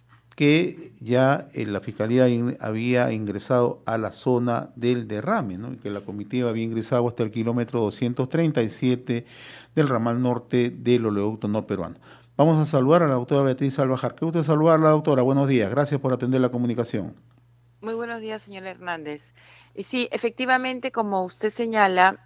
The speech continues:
Speaker 2: el fiscal de ambiental, de delitos ambientales, está en Saramiriza desde el día, eh, hoy día es miérc-, desde el día lunes. Ellos se han desplazado desde el domingo, eh, primero a la estación cinco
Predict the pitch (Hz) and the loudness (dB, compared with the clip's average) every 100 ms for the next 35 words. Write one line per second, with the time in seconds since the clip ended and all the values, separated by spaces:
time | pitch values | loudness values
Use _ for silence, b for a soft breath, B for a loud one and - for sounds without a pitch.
0 | - 175 170 170 - 180 - 208 208 220 | -4 0 0 -2 -8 -12 0 6 6 6
1 | 214 214 208 185 196 180 175 190 - 170 | 2 2 0 -2 4 4 4 0 -4 0
2 | 170 180 - 226 202 175 185 180 185 - | 0 0 -2 -2 -2 0 4 4 4 -6
3 | _ b b _ 190 - 233 240 240 - | _ b b _ -6 2 10 12 12 10
4 | - 180 180 175 170 170 - 170 175 175 | 4 2 2 0 -6 -8 2 4 4 -2
5 | 190 196 214 202 180 170 165 160 180 190 | -4 0 4 6 6 2 0 0 2 8
6 | 185 185 185 180 B B B - 180 170 | 12 12 10 6 B B B -2 4 6
7 | 165 170 185 190 180 180 196 190 - 175 | 6 4 0 2 2 0 -4 -6 -4 -4
8 | 180 185 208 208 226 202 147 120 - - | -2 4 4 4 2 0 -2 -6 -10 -18
9 | B B B B - 196 196 208 202 202 | B B B B 4 4 4 2 0 -2
10 | - 180 - 185 190 180 170 160 156 151 | 0 0 6 6 6 4 2 0 0 -2
11 | 151 156 202 214 214 196 208 208 _ _ | -4 -4 -4 -4 -4 0 0 0 _ _
12 | _ 165 160 247 180 185 180 160 185 185 | _ -4 -2 -2 0 -2 -2 -6 -6 -6
13 | - 233 214 - 214 220 | -4 -4 -4 0 2 2